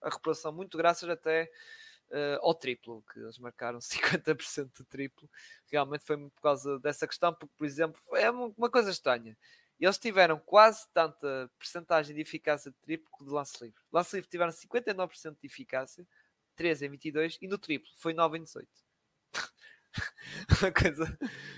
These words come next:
bastante, bastante <laughs> curiosa. Passando para outra meia-final, em que aqui, eh, Yukon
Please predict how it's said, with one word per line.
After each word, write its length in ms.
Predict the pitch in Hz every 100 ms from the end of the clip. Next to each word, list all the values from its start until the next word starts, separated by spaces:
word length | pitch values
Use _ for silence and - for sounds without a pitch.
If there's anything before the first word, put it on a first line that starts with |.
| -
bastante, 460 | - 170 - 165 156
bastante 420 | 151 - 143 139 _
<laughs> 440 | - - - 143 135
curiosa. 380 | 160 135 110 - _ - - - - - _
Passando 320 | 240 269 262
para 100 | 247
outra 200 | 240 240
meia-final, 600 | 226 226 214 180 131 - _ _ _ _ _ _ _ _ _ - _
em 160 | 160 160
que 480 | - 180 170 170 -
aqui, 500 | 175 - 190 190 190
eh, 180 | 185 175 - _ _ _
Yukon 520 | 220 208 196 190 190